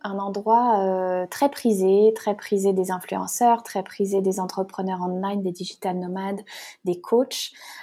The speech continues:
Euh, mais il faut savoir une chose, c'est que quand on est attiré par un endroit comme ça,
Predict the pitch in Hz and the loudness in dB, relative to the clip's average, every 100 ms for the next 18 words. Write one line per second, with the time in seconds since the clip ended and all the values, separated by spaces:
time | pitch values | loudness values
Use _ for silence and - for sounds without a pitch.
0 | - 202 208 202 202 208 226 220 214 208 | -4 0 2 2 2 2 2 2 4 2
1 | 208 302 302 220 202 277 285 254 220 196 | 2 0 2 2 2 0 0 2 2 0
2 | - 220 226 226 190 190 190 190 190 202 | 0 2 2 2 -2 -4 -4 -4 -4 -6
3 | 202 185 170 220 302 | -6 -12 -8 -4 -4